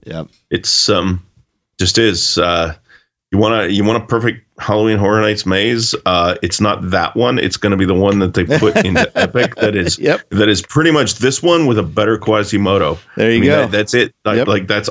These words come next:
Speaker 2: all you need is a little better Quasimodo, and God damn it, that you've got a good haunted house.
Speaker 1: Yep.
Speaker 2: A perfect haunted house. I mean, I,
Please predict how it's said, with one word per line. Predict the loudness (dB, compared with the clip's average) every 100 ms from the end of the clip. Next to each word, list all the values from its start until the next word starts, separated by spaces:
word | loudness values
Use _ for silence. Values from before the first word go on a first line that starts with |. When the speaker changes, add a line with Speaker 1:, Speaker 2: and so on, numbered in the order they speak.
| -2
Speaker 2:
all | 2 4
you | 4 4
need | 2 2
is | 0
a | 0
little | 2 2 2
better | 2 0
Quasimodo, | -2 0 0 0 0 2 2 2 0
and | 0 0 -2 -6 _ _ _
God | -4 -2
damn | -2 -2
it, | -2 -2
that | -4 -4 -12 -14 -6
you've | -2
got | 0 0
a |
good | 0 0
haunted | 0 0 -2 -2
house. | -2 -4 -6
Speaker 1:
Yep. | -6 -6 -10 _ -8
Speaker 2:
A |
perfect | -2 0 0 -2
haunted | -2 -2
house. | -2 -4 -4
I | -4
mean, | -2 -4
I, | -4